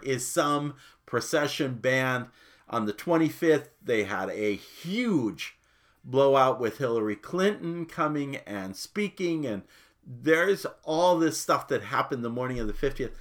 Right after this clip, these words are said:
We still have not heard anything relative to that day, but I will be able to share with you all of the other things that are being offered, so you can kinda get a whole sense of, if you're coming to the fiftieth, what am I going to come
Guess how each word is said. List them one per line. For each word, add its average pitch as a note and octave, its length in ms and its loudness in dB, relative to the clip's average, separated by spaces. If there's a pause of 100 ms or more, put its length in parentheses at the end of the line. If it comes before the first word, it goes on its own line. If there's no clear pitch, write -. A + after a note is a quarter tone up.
(380)
We D#3 240 -2
still F3 260 2
have A#2+ 80 -6
not A#2 220 2
heard D3+ 480 -2
anything E3+ 640 0 (340)
relative A2 580 0
to A2+ 100 -6
that G#2+ 360 -4
day, G#2+ 340 -2 (480)
but D#3 220 6
I D3+ 120 4
will F3 260 2
be F3 220 4
able C3 260 0
to B2 240 -6
share C3+ 340 0
with C3+ 220 -2
you A#2+ 240 -6
all B3 340 2
of F#3 100 2
the D3 220 2
other D3+ 300 2
things G#2+ 560 -2
that G#2+ 160 2
are G#2+ 100 2
being G#2 340 -2 (100)
offered, G#2+ 420 -2
so - 140 -8
you A#2+ 100 -6
can C3+ 120 -10
kinda F3 260 -2
get C3 180 2
a A2 60 0
whole A#2+ 180 -4
sense A#2 460 -4
of, F#2+ 140 -6 (280)
if - 100 -12
you're B2+ 100 -4
coming F#3 400 -2
to - 140 -6
the A#2+ 120 -6
fiftieth, G#2 440 -2 (300)
what C3+ 200 6
am C3+ 100 0
I A#2+ 80 -2
going G#2+ 260 0
to G2+ 80 -12
come F2 300 -8